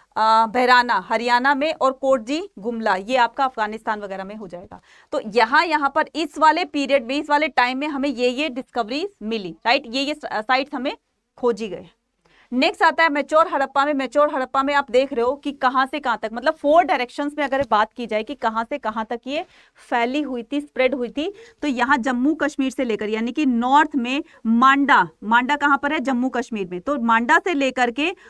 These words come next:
और फिर आ जाएंगे हम इधर यूपी साइड में, राइट, तो ईस्टर्न साइड में आ जाएंगे। तो ये सिर्फ यूपी तक ही था, आगे नहीं गया था,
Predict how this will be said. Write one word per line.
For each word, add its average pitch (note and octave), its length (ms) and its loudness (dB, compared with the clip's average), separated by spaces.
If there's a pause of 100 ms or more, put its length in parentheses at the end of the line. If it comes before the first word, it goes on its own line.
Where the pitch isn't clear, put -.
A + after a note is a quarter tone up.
(120)
और C#4+ 160 4
फिर D#4 240 -4
आ A#3+ 100 8
जाएंगे C4+ 280 -4
हम C#4 260 0
इधर C4+ 400 0
यूपी C#4 400 0
साइड G#3+ 300 -2
में, F3+ 120 -10
राइट, A#3 280 0 (120)
तो C4 340 4
ईस्टर्न D4 340 -2
साइड C4+ 240 0
में C4+ 80 -2
आ C4+ 80 2
जाएंगे। B3+ 340 -2 (260)
तो D#4+ 60 -4
ये E4 160 2
सिर्फ F4 220 -4
यूपी C#4 320 -2
तक D#4 240 0
ही E4 100 0
था, E4 120 4
आगे A#3+ 380 4
नहीं C4+ 260 0
गया A#3+ 200 0
था, D4 240 2